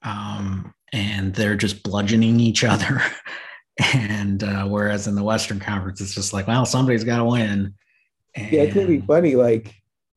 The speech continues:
Speaker 2: there's gonna be teams that, like, desperately trying to avoid making the playoffs, but somebody has to make it.
Speaker 1: Exactly, exactly.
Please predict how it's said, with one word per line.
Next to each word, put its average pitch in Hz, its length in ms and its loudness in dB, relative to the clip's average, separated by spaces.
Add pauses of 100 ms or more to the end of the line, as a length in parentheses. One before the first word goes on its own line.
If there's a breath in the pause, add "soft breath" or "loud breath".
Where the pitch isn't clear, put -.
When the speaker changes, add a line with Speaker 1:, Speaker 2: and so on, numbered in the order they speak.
(260)
Speaker 2:
there's 180 160 4
gonna 190 140 2
be 165 220 0
teams 165 280 0
that, - 140 0
like, 135 360 -2 (840)
desperately 170 400 2
trying 147 320 4
to 135 160 2
avoid 127 600 0 (680)
making 151 260 2
the 127 80 -2
playoffs, 143 460 2
but - 160 -6
somebody 151 260 0
has 117 140 0
to - 80 -8
make 135 260 -4
it. - 160 -16 (440)
Speaker 1:
Exactly, 98 680 -6
exactly. 98 640 -8